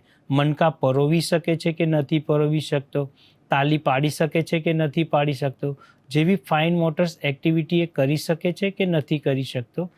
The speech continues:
એના વિશે આપણને જાણકારી મળે છે. અહીંયા નીચે તમે ઇમેજોમાં જોઈ શકો છો કે બેસવું, ઊભવું, ઊભું થવું,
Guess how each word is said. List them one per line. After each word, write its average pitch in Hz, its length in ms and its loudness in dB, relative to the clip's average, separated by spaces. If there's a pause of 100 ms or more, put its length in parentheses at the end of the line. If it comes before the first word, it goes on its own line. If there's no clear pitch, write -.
(240)
એના 147 260 2
વિશે 175 280 0
આપણને 147 400 0
જાણકારી 139 520 0
મળે 123 280 -2
છે. 113 220 -10 (300)
અહીંયા 147 200 2
નીચે 170 300 2
તમે 170 220 2 (100)
ઇમેજોમાં 156 580 0
જોઈ 131 180 0
શકો 123 360 -4
છો 127 220 -6 (340)
કે 156 160 -4 (320)
બેસવું, 156 600 2 (520)
ઊભવું, 151 460 0 (220)
ઊભું 147 240 2
થવું, 151 320 0